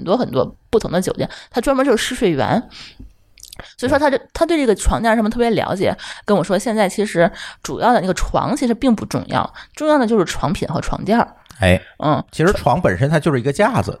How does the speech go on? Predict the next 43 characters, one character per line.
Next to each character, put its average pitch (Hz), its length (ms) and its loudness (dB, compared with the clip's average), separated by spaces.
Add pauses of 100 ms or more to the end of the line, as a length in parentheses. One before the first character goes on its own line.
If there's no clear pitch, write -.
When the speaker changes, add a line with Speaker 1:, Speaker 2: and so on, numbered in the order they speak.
(120)
Speaker 2:
没 123 160 0
有 220 100 4
这 127 80 -2
么 95 120 -2
重 87 180 -6
要。 85 80 -6
Speaker 1:
呃， 170 100 -2
对， 196 320 0
它 269 180 0
顶 269 160 -4
多 208 100 0
一 240 80 2
个 277 100 0
样 269 380 0
子 143 140 -4
呀， 95 220 0
Speaker 2:
嗯。 196 60 -6
Speaker 1:
或 233 100 -2
者 190 120 2
是 202 180 -4
一 180 100 -4
个 220 140 0
储 - 240 -6
物 240 180 -6
的 285 80 0
功 151 200 -6
能 143 240 -4
会， 170 120 -2
Speaker 2:
嗯。 147 60 -4
Speaker 1:
会 190 100 -4
差 165 160 -6
别 165 160 -4
稍 185 100 -2
微 165 100 0
大 190 240 0
一 120 60 -4
点。 107 200 -4 (420)
然 151 160 -2
后 208 260 0 (260)
床 190 280 0
垫 359 100 2
儿 403 140 2
的， 147 260 0